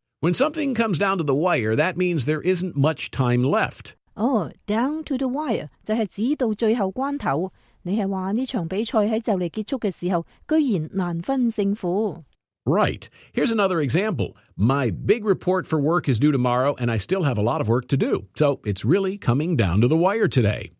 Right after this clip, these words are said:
Speaker 2: 你係話聽日有報告要交，但係你仲未寫，所以今日係你嘅最後關頭。誒，既然要寫報告，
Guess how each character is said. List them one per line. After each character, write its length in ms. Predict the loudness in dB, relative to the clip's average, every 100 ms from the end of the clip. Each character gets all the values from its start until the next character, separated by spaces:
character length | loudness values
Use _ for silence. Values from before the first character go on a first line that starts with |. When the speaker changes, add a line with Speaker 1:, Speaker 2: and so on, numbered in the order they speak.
| _
Speaker 2:
你 180 | -2 0
係 120 | 0
話 280 | -2 -2 -4
聽 200 | -2 -2
日 60 | -2
有 200 | 0 -2
報 160 | 0 -2
告 220 | 0 0
要 200 | 0 0
交， 300 | 0 -2 -2 -8 _
但 180 | -2 0
係 220 | 0 0
你 160 | 0 -2
仲 120 | -4
未 180 | -2 -2
寫， 420 | -2 -2 -2 -4 -8 _ _ _ _
所 180 | -4 -2
以 160 | -2 -2
今 200 | -2 -2
日 60 |
係 260 | -2 -2 -2
你 160 | 0
嘅 100 | 0
最 220 | 0 0 0
後 180 | -2
關 320 | -2 -2 -2 -2
頭。 440 | -2 -2 -2 -6 _ _ _ _
誒， 160 | 0 0 -2 _ _
既 200 | -2 0
然 180 | 0 -2
要 140 | -2
寫 200 | -2 -2 0
報 180 | -2 0
告， 240 | 0